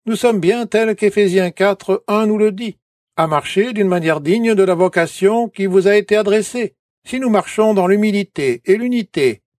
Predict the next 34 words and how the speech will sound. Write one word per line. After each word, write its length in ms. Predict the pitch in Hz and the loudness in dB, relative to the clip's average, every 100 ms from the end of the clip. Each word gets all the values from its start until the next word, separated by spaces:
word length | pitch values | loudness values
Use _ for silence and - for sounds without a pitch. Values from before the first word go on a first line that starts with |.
| _ | _
pas 160 | 226 240 | -2 0
dans 120 | 214 | 0
la 100 | 208 | 2
vanité 480 | 208 202 190 208 208 | 2 0 0 -2 0
de 80 | |
notre 300 | 196 220 - | 0 0 0
esprit 440 | 196 - - 156 147 | -2 -2 -6 -6 -2
comme 260 | 202 214 | 0 2
les 140 | 208 202 | 2 2
païens, 460 | 190 185 127 110 107 _ _ _ - | 0 0 0 -2 -4 _ _ _ -6
si 140 | 233 | -2
nous 100 | 247 | 0
nous 160 | 247 233 | 2 0
attachons 680 | 240 220 202 - 160 135 - | 0 -2 -2 -2 0 -2 0
à 140 | 196 | 2
être 200 | 214 208 | 2 0
un 200 | 202 196 | 0 2
homme 180 | 240 247 | 2 0
nouveau, 460 | 233 226 180 127 107 _ _ _ | -2 0 2 0 -2 _ _ _
si 160 | - 220 | -4 0
nous 80 | |
marchons 380 | 226 226 - 233 | 2 2 0 0
dans 100 | 226 | 2
l'amour, 560 | 208 190 196 170 123 110 _ _ _ | 2 2 2 2 0 -6 _ _ _
pas 220 | 160 214 | -2 0
dans 120 | 220 214 | 0 0
la 120 | 208 | 0
convoitise, 760 | 220 220 226 - 233 170 123 110 _ _ _ | 0 0 0 -4 -8 -6 -8 -12 _ _ _
si 160 | - | 0
nous 80 | 220 | 2
marchons 400 | 226 208 - 247 | 2 0 -2 0
dans 100 | 226 | 2
la 120 | 214 | 2
lumière, 580 | 214 202 170 135 120 113 | 2 0 0 -2 -4 -6